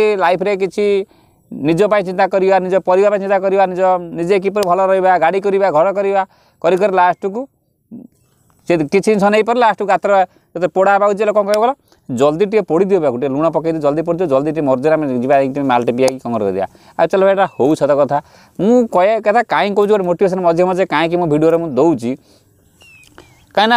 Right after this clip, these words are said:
ପ୍ରକୃତରେ ଯେଉଁମାନେ କିଛି ବି ଢଙ୍କ, ମାନେ, ଏକ୍ସଟ୍ରା କରୁଛନ୍ତି, ତାଙ୍କ ନଲେଜ୍, ତାଙ୍କୁ ଟିକେ ଦେଖ, ଫଲୋ କରନ୍ତୁ। ଯେଉଁମାନେ ଖାଲି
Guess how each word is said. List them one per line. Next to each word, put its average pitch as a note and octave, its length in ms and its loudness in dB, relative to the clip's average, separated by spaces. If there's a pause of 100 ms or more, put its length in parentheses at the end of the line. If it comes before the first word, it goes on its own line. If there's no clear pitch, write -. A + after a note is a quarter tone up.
ପ୍ରକୃତରେ F#3+ 440 2
ଯେଉଁମାନେ G#3+ 240 0
କିଛି - 320 -2
ବି B3+ 60 2 (120)
ଢଙ୍କ, G#3 200 -2 (300)
ମାନେ, F3 240 0
ଏକ୍ସଟ୍ରା A3 260 0 (100)
କରୁଛନ୍ତି, G3 400 2
ତାଙ୍କ E3+ 140 -2 (120)
ନଲେଜ୍, F#3 200 0 (120)
ତାଙ୍କୁ E3 220 -2 (100)
ଟିକେ G3 140 2
ଦେଖ, F3 100 -2 (160)
ଫଲୋ F3 240 2
କରନ୍ତୁ। G3+ 260 0 (540)
ଯେଉଁମାନେ G3+ 420 2 (480)
ଖାଲି F#3 220 0